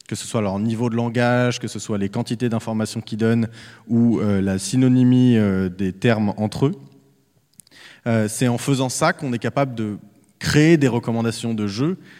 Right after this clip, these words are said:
aujourd'hui qui sont efficaces, c'est-à-dire en s'appuyant sur le discours humain qui est produit. Et donc avec ça, c'est-à-dire, euh, des, des intelligences artificielles surpuissantes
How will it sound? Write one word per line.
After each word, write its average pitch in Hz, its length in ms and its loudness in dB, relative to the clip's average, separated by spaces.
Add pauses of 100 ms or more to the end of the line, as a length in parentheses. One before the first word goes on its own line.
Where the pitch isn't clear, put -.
(160)
aujourd'hui 110 400 -2
qui 127 140 -6
sont 123 140 -4
efficaces, 107 360 -4
c'est-à-dire 101 540 -4
en 110 100 -6
s'appuyant 113 460 -4 (260)
sur - 500 0
le 123 140 4
discours 120 460 0
humain 123 240 2
qui 120 140 -4
est 107 40 -2
produit. - 460 -10 (560)
Et 127 80 2
donc 139 260 4
avec 185 260 4
ça, 180 600 0 (420)
c'est-à-dire, 117 540 2 (140)
euh, 104 220 0
des, 104 200 4
des 120 320 0
intelligences 123 360 0
artificielles 113 400 -6
surpuissantes 117 640 -8